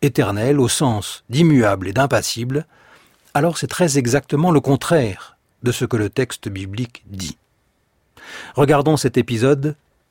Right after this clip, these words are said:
de plus près. Moïse dit à Dieu, « Supposons que j'aille vers les Israélites et que je leur dise, Le Dieu de vos pères m'a envoyé vers vous. S'ils me demandent quel est son nom,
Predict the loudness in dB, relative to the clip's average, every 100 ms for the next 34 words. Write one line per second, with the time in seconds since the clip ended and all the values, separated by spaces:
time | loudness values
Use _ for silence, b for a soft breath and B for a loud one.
0 | -4 -2 -4 -10 -14 -14 _ _ _ _
1 | _ _ _ _ _ _ 0 2 4 2
2 | -2 0 0 2 2 2 0 _ _ _
3 | _ _ _ -4 -4 2 4 4 2 2
4 | 2 0 0 -2 -4 -6 -4 0 0 0
5 | 0 -2 -12 -8 -2 2 4 2 2 0
6 | 0 0 2 2 2 4 6 6 4 4
7 | 4 4 2 2 4 4 4 4 4 2
8 | 4 0 0 -8 -12 _ B B B B
9 | B B -4 2 4 6 6 6 4 4
10 | 2 2 2 -2 0 0 -2